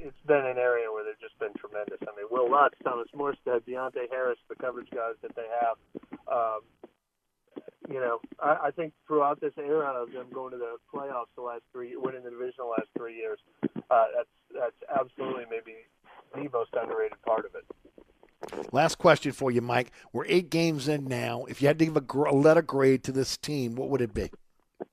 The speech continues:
Speaker 1: Well, it's funny because I'm surprised they're six and two. They have not played like a six and two team in my mind. Um, but, you know, I guess,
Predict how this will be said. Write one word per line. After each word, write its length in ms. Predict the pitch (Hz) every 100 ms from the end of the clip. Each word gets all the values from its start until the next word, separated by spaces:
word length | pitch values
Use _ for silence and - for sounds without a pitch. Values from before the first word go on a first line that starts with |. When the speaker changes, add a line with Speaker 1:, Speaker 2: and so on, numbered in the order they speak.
| _ _ _ - - _ - - _ _ - _
Speaker 1:
Well, 200 | 190 208
it's 140 | 175 -
funny 300 | 226 214 160 143
because 240 | - 165
I'm 160 | 156 156
surprised 480 | 170 160 175 170 160
they're 140 | 156 143 -
six 140 | 147 -
and 100 | 131
two. 220 | 147 98 92 120
They 120 | 139
have 160 | 143
not 220 | 147 156 - -
played 380 | 160 147 135
like 180 | 127 127 127
a 40 | -
six 140 | 139 -
and 100 | 127 -
two 160 | 123 -
team 260 | 139 127 101 _ 123
in 80 | 117
my 200 | 117 113
mind. 420 | 113 110 110 110 _ _ - - - _
Um, 440 | 139 123 117 107 107 _ _ _ _ -
but, 320 | 139 127 123 131 - - _ _
you 140 | 170 131
know, 200 | 127 147
I 120 | 131
guess, 220 | 135 131